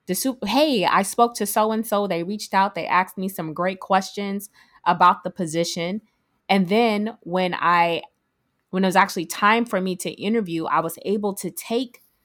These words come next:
the conversation that I got from the person in the position and apply it. So some of those challenges they said that they had, of course, they asked me, "Well, what would you do?"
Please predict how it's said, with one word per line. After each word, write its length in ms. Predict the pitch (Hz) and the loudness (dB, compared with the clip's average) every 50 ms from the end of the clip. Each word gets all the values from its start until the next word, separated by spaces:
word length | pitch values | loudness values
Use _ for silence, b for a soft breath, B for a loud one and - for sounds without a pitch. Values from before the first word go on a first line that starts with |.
| _ _ _ _ | _ _ _ _
the 80 | - 180 | -6 -6
conversation 840 | 170 - 208 202 190 180 175 170 - - 202 208 - - 196 175 | -2 0 2 2 2 0 -2 -2 -2 -2 -2 -2 -2 -2 -4 -4
that 140 | 165 165 165 | -2 0 0
I 100 | 165 160 | 0 0
got 300 | 156 165 160 156 - - | 2 2 2 2 2 -2
from 160 | - 185 165 | -6 -6 -6
the 100 | 156 156 | -6 -6
person 460 | - - - 185 185 - 190 160 - - | -4 -2 -2 -2 -2 -2 -6 -10 -10 -8
in 200 | - - 214 226 | -4 -2 0 0
the 80 | 208 190 | 0 -2
position 640 | 202 - 180 156 151 160 160 - - 165 151 151 - - b b b b b b b | -4 -4 -8 -6 -6 -6 -8 -8 -10 -10 -12 -12 -14 -16 b b b b b b b
and 140 | - 175 175 | -4 -4 -4
apply 400 | 156 - - - 196 185 196 208 | -4 -6 -4 0 4 6 6 6
it. 180 | 208 190 175 180 | 6 2 -2 -4
So 220 | - - 160 156 | -4 -4 -4 -2
some 200 | - - 190 196 | -2 -4 -4 -2
of 60 | 185 | 0
those 240 | 170 160 160 160 - | 0 -2 -2 -2 -6
challenges 540 | - - 180 175 185 185 180 175 175 175 180 | -4 0 2 2 2 2 0 -4 -4 -6 -4
they 160 | - 165 165 | -4 -4 -4
said 240 | - - 180 165 160 | -2 0 0 0 -2
that 120 | 165 156 | -2 -6
they 120 | - 151 165 | -6 -6 -2
had, 240 | 196 214 208 196 | 0 2 2 2
of 100 | 170 165 | 0 -2
course, 240 | - - 208 208 208 | -2 0 0 0 0
they 160 | - 165 160 | -2 -4 0
asked 300 | 156 151 175 - - - | 2 4 2 2 2 -2
me, 160 | 165 151 151 156 | -8 -8 -6 -4
"Well, 200 | 156 170 170 170 | -2 0 0 0
what 160 | 185 185 - | 0 -2 -2
would 160 | 156 160 156 | -4 -6 -6
you 140 | 160 156 156 | -6 -6 -4
do?" 320 | 160 233 277 254 196 202 | -2 -2 0 0 0 -2